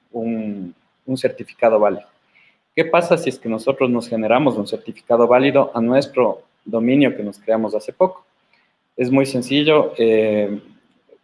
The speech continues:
con este comando, eh, servbot, eh, utilizamos un, una, un servicio de, de Let's Encrypt que nos permite generar un certificado S S L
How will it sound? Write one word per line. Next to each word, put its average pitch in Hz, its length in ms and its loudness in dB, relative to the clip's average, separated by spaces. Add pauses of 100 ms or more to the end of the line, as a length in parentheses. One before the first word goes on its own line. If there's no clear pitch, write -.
con 117 180 -2
este 120 320 -4
comando, 123 540 0 (180)
eh, 107 140 -8
servbot, 131 560 0 (920)
eh, 107 600 2
utilizamos 117 760 -2
un, 110 240 -4
una, 117 540 -2
un 98 640 -6
servicio 123 420 0
de, 120 360 4 (160)
de 104 640 0
Let's 123 240 2
Encrypt 160 460 -4 (640)
que 127 60 -2
nos 131 120 0
permite 135 400 2
generar 127 460 4
un 135 100 4
certificado 123 1200 2
S 120 200 -4
S 123 180 -4
L 139 380 2